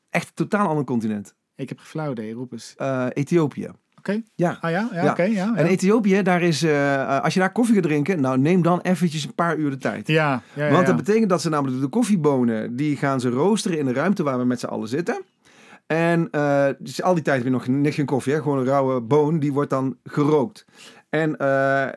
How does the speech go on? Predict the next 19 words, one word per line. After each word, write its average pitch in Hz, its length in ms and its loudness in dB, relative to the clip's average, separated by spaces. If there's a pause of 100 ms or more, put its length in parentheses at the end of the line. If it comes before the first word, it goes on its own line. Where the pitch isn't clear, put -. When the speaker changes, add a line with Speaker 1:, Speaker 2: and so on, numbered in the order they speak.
(200)
Speaker 1:
dan 147 360 -4
gaat, 147 400 -2
halen 165 300 0
ze 147 60 -2
dat 147 180 0
er 151 60 -4
iedere 175 200 -2
keer 151 120 -4
een 147 80 0
beetje 143 280 -2
af 233 200 -2
en 147 160 -6
dan 143 280 -4
zit 123 260 -10
iedereen 156 280 -2
te 120 100 -12
praten 180 420 -2
en 156 60 -4
dan 151 260 -2